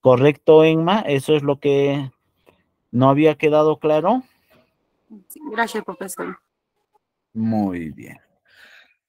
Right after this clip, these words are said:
Speaker 1: Entonces, miren que el manejo, que el manejo de tablas no es nada difícil. Insertar no es nada difícil.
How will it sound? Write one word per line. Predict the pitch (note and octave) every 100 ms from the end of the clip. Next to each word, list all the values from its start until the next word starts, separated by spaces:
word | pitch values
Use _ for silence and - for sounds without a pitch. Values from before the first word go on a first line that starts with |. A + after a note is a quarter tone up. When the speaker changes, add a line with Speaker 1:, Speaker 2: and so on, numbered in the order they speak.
| _ _ -
Speaker 1:
Entonces, | E3+ A#3+ A#3+ G#3+ F#3+
miren | D#3 C3 A2+ A#2+ E3 A#3+ - -
que | C3
el | C3
manejo, | C3 B2+ D3 F#3+ F3+ - G#2 A#2+ -
que | - A2
el | A2
manejo | A2 G#2+ C3 D#3 - - G#2+
de | F#2+ F2+
tablas | - - A#2 G#2+ A2 D3 - G3
no | G3+ G#3 G#3 F#3+
es | D3+ -
nada | C3+ C3 G#2+ E2+
difícil. | D2+ C#2+ F2+ - - - - _ _ _ _ _ _ _ -
Insertar | D3 D#3 C#3 D3+ D3+ - F#3+ G3+ -
no | A#2 A#2+ C3 C3+ A#2
es | G#2 -
nada | F#2+ E2+ D#2+
difícil. | D#2 C2+ _ - -